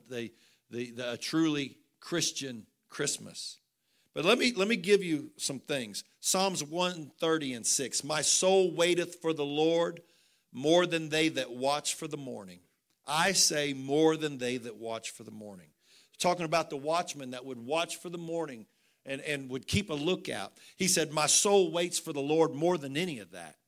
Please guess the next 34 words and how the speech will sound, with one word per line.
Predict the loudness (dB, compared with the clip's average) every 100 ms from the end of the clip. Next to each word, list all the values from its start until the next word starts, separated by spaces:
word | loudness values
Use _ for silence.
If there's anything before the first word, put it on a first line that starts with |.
| _ _ _ _ -14
I'm | -6
gonna | -4
tell | 0 4 4
you | 2 -6
that, | -8 -8 -10 _ _ -4
that | -2 -2 0
in | 2 2
this | 6 6 8 4
season, | 4 2 0 0
we | 2 4
ought | 4 0
to |
be | -2 -4
waiting | -6 -4 0 0 0 -4
on | -8 -10
the | -10
Lord. | -10 -12 -16 _ _ _ _ _ _ _ _ _ _
Uh, | -18 -14 -12
and | -10 -4
what | -2
I | -2
mean | -4 -4
by | -2 -4
waiting | -2 -2 -4
on | -6 -10
the |
Lord | -8 -2 -2 -2 -8 -20 -14 -8
is | -8
looking | -6 -2 -2 -4 -14
for | -14 -16
him. | -16 -16 -18 _ _ _ _ _ _ _ _ _ _ _ -4
Looking | -2 -2 -6
for | -18 -18
him. | -16 -18